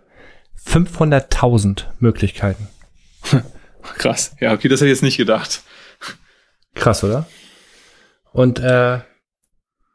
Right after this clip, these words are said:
Speaker 1: es ist tatsächlich so, wie du schon sagtest, dass die, die Fernsehmärkte und, äh, geguckt wird, dass die Stadien natürlich nicht doppelt belegt sind.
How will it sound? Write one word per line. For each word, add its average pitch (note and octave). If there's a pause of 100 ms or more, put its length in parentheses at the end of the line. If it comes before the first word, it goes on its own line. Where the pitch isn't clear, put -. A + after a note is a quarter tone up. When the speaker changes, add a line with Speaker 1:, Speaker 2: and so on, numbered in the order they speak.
(160)
Speaker 1:
es A#2+
ist C3
tatsächlich D3
so, E3
wie D3+
du C#3
schon B2+
sagtest, C3+
dass -
die, - (240)
die B2+
Fernsehmärkte B2
und, A2
äh, A#2+
geguckt -
wird, C3
dass A#2+
die B2
Stadien B2+
natürlich A#2
nicht -
doppelt A#2
belegt G#2+
sind. F#2+